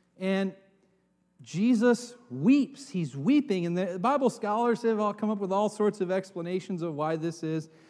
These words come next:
I think we're gonna discuss why this is very clearly and show you exactly why Jesus is weeping in this chapter. But it's in John chapter eleven,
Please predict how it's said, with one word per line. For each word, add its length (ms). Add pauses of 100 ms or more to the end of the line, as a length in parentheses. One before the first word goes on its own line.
(240)
I 100
think 300
we're 160
gonna 160
discuss 640 (580)
why 320
this 240
is 180
very 280
clearly 500
and 100
show 220
you 300
exactly 560
why 260
Jesus 380
is 120
weeping 460
in 100
this 140
chapter. 480
But 140
it's 140
in 120
John 260
chapter 400
eleven, 480